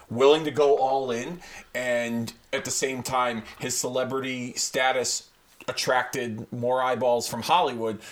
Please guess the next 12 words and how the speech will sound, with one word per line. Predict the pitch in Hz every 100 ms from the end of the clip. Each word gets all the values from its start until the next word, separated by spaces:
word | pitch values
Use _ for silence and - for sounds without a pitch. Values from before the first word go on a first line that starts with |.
| -
to | - 120
wrestling, | 170 185 110 90 87
especially, | - 147 143 151 143 135 117 - - -
um, | 110 113 110 110 107 -
going | 123 120 120
into | 113 - 123 117 110 101 - _ -
the | 117
Miami | 110 117 123 180 208 104 - -
WrestleMania | 110 - 110 101 98 92 87 -
in | 101
twenty | - 110 107
twelve | - 151 165 127 107